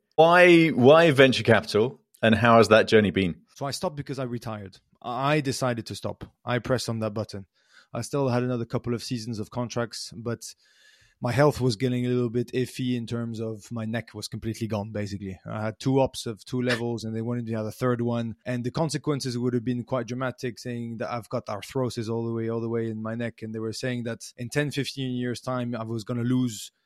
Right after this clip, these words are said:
Speaker 2: total control of two of my fingers. Look, I was picturing myself fifty years old. I wanted to be absolutely thriving, playing tennis with my girls. You know what it is. You're just living life. And this idea of living life is because rugby was,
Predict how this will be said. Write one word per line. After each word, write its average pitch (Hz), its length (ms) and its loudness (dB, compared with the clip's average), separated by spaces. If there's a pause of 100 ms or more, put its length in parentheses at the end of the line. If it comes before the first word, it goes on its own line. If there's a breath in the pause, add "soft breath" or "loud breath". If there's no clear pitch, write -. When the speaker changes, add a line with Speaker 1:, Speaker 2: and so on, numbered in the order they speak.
(360)
Speaker 2:
total 156 360 4
control 127 340 -2
of 113 80 -4
two 131 120 0
of 123 40 0
my 120 100 -4
fingers. 107 520 -10 (100)
Look, 117 160 -8
I 120 80 -2
was 123 140 -2
picturing 147 340 -2
myself 113 320 -8
fifty - 320 -4
years 113 240 -4
old. 107 220 -4
I 110 40 -4
wanted 117 220 -6
to 117 60 -6
be 110 160 -6
absolutely 110 500 -6
thriving, 113 560 -4
playing 131 240 -4
tennis 117 300 -6
with 110 80 -12
my 107 100 -6
girls. 113 380 -2
You 175 60 0
know 143 100 0
what 107 100 -2
it 95 140 -6
is. - 100 -14
You're 120 80 -4
just 117 300 -10
living 120 300 -4
life. 98 220 -10 (200)
And 123 120 -4
this 135 140 2
idea 156 300 6
of 151 100 2
living 151 280 0
life 160 280 -2
is 120 140 -6
because 123 320 -4
rugby 151 300 -2
was, 117 280 -4